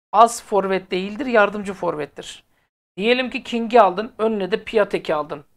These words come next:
İnanın hiçbir tepki almazsınız. Pozitif manada da Fenerbahçe taraftarının yüzde doksanı, doksan beşinden iyi tepki alırsınız.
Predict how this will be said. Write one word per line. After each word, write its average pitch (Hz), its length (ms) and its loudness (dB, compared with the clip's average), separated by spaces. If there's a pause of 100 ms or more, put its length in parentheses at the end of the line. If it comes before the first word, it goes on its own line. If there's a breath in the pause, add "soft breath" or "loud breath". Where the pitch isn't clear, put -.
(180)
İnanın 202 480 0 (120)
hiçbir - 440 -10
tepki 196 300 -4
almazsınız. 151 680 -6 (680)
Pozitif 233 440 2
manada 190 460 2
da 202 60 -4
Fenerbahçe 208 500 -2
taraftarının 196 420 -4
yüzde 233 300 -12
doksanı, 214 440 -8
doksan 254 380 -8
beşinden 240 360 -10
iyi 240 160 -10
tepki - 260 -6
alırsınız. 156 520 -14